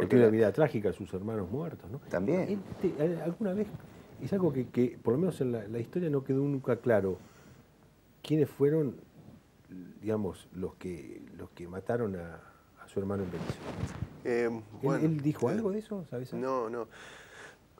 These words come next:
Speaker 3: Bueno, ya te digo que cuando fuimos a hacer la entrevista, eh,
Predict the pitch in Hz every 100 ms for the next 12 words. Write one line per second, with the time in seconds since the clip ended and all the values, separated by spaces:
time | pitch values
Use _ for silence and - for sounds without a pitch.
0 | _ 113 139 139 - 139 147 147 113 -
1 | - 110 104 - 139 127 131 123 117 120
2 | 143 123 - 131 - _ _ _ - 101
3 | 104 98 95 92 - -